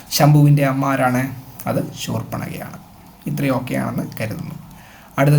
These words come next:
ചോദ്യം, ചുറ്റമ്പലമില്ലാത്ത ക്ഷേത്രമേത്? കൊല്ലം ജില്ലയിലെ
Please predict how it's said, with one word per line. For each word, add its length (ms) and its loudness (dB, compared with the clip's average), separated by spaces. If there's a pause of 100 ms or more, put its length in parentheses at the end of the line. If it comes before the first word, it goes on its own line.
ചോദ്യം, 260 -2 (380)
ചുറ്റമ്പലമില്ലാത്ത 1080 2
ക്ഷേത്രമേത്? 680 -2 (1160)
കൊല്ലം 320 4
ജില്ലയിലെ 340 -2